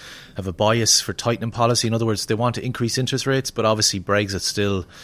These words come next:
hangs over, uh, and is determining everything. So they really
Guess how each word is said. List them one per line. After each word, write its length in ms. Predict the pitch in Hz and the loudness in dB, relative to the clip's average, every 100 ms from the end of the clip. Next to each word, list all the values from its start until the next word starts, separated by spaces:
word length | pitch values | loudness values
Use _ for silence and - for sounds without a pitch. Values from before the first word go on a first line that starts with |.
| - - | -20 -10
hangs 360 | - 104 101 | -2 0 0
over, 500 | 104 104 101 101 98 | 2 2 2 2 0
uh, 40 | 92 | -2
and 320 | 95 87 95 | -4 -2 -4
is 100 | 92 | -4
determining 540 | 87 - 107 98 92 | -6 -4 -2 -2 -2
everything. 340 | 92 92 95 90 | -2 -2 -4 -6
So 100 | 101 | -2
they 140 | 113 | 0
really 380 | 123 120 107 98 | 2 0 0 -4